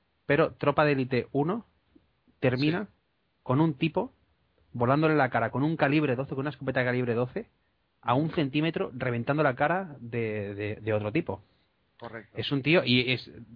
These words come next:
Speaker 1: Tropa de Élite uno y dos. La noticia la he puesto para hablar de Tropa de Élite uno y dos,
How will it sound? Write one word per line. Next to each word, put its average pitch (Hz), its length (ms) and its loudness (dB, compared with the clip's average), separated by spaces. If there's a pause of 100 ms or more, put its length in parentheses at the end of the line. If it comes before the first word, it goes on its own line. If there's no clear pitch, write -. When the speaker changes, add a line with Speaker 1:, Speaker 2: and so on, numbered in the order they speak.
(100)
Speaker 1:
Tropa 147 260 4
de 151 120 4
Élite 135 340 2
uno 135 260 2
y 113 40 0
dos. 143 220 0
La 131 200 0
noticia 156 320 2
la 180 60 6
he 156 40 2
puesto 160 240 -2
para 139 120 0
hablar 131 200 0
de 135 80 -2
Tropa 127 220 -2
de 117 80 0
Élite 120 260 -2
uno 120 220 -2
y 110 40 -4
dos, 127 280 -4